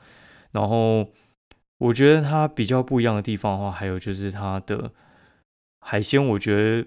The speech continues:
比以前的等级差比较多。以前会有那种什么爱尔兰面包蟹，然后它现在居然放牛角蟹，我觉得有点敷衍啦。但是我觉得去吃的话，就尽量去吃它的干贝，它干贝真的还不错。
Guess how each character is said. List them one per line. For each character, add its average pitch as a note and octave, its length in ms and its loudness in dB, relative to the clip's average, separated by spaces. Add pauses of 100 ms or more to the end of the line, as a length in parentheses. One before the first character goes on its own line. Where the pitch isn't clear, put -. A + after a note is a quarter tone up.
比 A2 160 -2
以 G2+ 40 0
前 F#2 260 -6
的 F#2 160 -6
等 F2 220 -6
级 F#2+ 180 -8
差 G2 300 -10
比 - 80 -12
较 F2+ 80 -8
多。 G2+ 200 -6
以 A2 60 -2
前 A2 180 -4
会 B2+ 120 0
有 G#2 80 0
那 G#2 100 -4
种 G2+ 140 -6
什 - 120 -16
么 - 120 -10
爱 A#2 80 -2
尔 F#2+ 120 -2
兰 E2+ 140 -8
面 F#2 180 -6
包 F2 160 -6
蟹， - 220 -12 (380)
然 C3 100 -2
后 C3+ 60 0
它 D3+ 80 2
现 E3 120 0
在 D3+ 120 4
居 D3 100 -2
然 G#2 160 0
放 A2 200 -4
牛 F#2 140 -4
角 - 200 -6
蟹， - 180 -12
我 F2+ 100 -8
觉 G2+ 140 -6
得 G2+ 60 -2
有 G2+ 100 -2
点 F#2 200 -8
敷 F#2 260 -10
衍 A2 240 -4
啦。 - 160 -12 (760)
但 D3 120 0
是 D#3+ 60 4
我 A#2 120 6
觉 G#2 120 -2
得 G#2+ 60 0
去 A#2 200 -4
吃 - 140 -6
的 A2 100 4
话， G#2+ 100 2
就 G#2+ 140 -2
尽 G2+ 160 -8
量 F#2+ 160 -4
去 G#2 120 -6
吃 - 220 -8
它 G2 180 -6
的 F2 180 -6
干 E2+ 240 -10
贝， - 140 -8
它 A2+ 140 -6
干 A2 200 -4
贝 F#2+ 160 -2
真 F#2+ 180 -10
的 F2 80 -8
还 E2+ 80 -10
不 - 140 -16
错。 - 260 -12